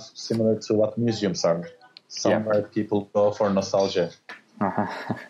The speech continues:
Speaker 2: <laughs> Great. Burada ben sana, e, sinemanın popülaritesi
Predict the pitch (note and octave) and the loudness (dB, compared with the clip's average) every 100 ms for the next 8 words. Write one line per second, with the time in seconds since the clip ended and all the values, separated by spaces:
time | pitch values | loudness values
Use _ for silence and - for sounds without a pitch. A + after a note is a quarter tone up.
0 | - - - - - _ G#2 G2 F2+ - | -16 -16 -16 -20 -20 _ 0 2 0 -6
1 | _ - - _ _ _ - B2+ B2 B2 | _ -20 -20 _ _ _ 0 2 4 2
2 | A#2+ A#2+ A#2+ C#3 C#3 - A2+ A2+ A2 G#2+ | 2 2 2 4 2 2 2 4 4 4
3 | G#2+ - A#2+ A2+ A2 B2 B2+ - A2+ A2+ | 2 0 2 4 4 2 0 -4 2 4
4 | G#2+ - - C#3 C#3 C#3+ C#3 | 4 2 0 4 6 4 2